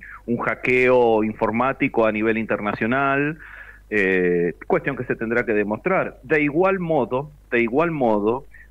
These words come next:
si la oposición denuncia fraude, es otro tema que también se tendrá que demostrar, porque esto no, no es una charla de café, ni mucho menos, es una elección presidencial que va a definir los próximos,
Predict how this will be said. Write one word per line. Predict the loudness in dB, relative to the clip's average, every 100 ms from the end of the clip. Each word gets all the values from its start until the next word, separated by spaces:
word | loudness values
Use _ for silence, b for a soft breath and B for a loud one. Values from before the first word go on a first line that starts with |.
| -20 -8
si | -6 -6 -6
la | -6
oposición | -4 -4 -6 -6 -2
denuncia | -2 -2 -2
fraude, | 0 2 2 0
es | -2 -2 0
otro | 0 2 0 0
tema | 0 0 -2
que | -4
también | -4 -4 -2 0 -2
se | -6
tendrá | -8 -6 -6 -6 -8
que | -6
demostrar, | -4 -6 -2 0 0 -4
porque | -8 -8
esto | -6 -4
no, | -4 -8 _
no | -8
es | -8
una | -8 -6
charla | -6 -4
de | -4
café, | -4 -4 0 0 -2 -10 B B B B -8
ni | -4
mucho | -2 -2 -2
menos, | 0 0 0 -2 -6
es | -10 -6
una | -4
elección | -4 -4 -4 -4
presidencial | -2 -2 -2 -2 0 -2 -2 -2 0 0
que | 0
va | 0
a | 0
definir | -2 -4 -2 -4
los | -6
próximos, | -4 -4 -2 -4 -2 -4 -6